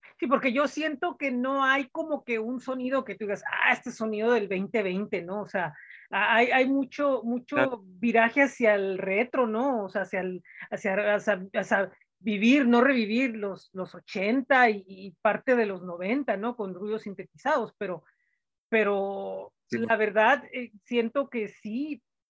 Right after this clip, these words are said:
Speaker 1: pudiera algo como que buscar definir, "Este es el sonido del vei-, de los veinte veinte", ¿no? O que, que, que,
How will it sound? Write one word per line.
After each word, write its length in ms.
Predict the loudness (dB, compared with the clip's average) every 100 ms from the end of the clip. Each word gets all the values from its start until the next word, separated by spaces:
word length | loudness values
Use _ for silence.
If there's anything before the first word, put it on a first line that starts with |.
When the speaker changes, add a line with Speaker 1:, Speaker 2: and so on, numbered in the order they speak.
| _
Speaker 1:
pudiera 720 | -6 -4 0 4 6 6 4 4
algo 300 | 0 -6 -8
como 240 | -10 -10
que 80 | -8
buscar 360 | -10 -6 -4 -2
definir, 380 | -4 -4 -6 -4
"Este 240 | -8 -8 -14
es 60 |
el 120 | -14
sonido 340 | -8 -6 -2 -2
del 180 | -2 -4
vei-, 220 | -8 -6
de 120 | -8
los 200 | -8 -6
veinte 340 | -6 -4 -4
veinte", 420 | -4 -4 -4 -4 -4
¿no? 220 | -4 -4
O 280 | -6 -12 -12
que, 200 | -12 -12
que, 140 | -16 -14
que, 240 | -12 -12